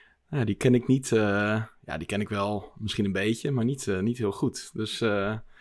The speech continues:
dus dit wordt voor mij ook interessant, want, eh, we gaan even een beetje graven in jouw achtergrond.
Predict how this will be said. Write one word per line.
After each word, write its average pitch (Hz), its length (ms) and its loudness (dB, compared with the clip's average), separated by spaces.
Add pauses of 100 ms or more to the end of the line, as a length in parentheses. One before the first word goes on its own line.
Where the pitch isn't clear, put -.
(140)
dus 143 120 -2
dit 151 120 0
wordt 180 160 8
voor 170 100 0
mij 165 220 4
ook 170 120 2
interessant, 113 460 2
want, 139 240 -4
eh, 127 100 2
we 127 80 2
gaan 143 220 0
even 120 480 0
een - 60 -4
beetje 175 300 0
graven 110 400 4
in 107 60 4
jouw 113 140 4
achtergrond. - 640 0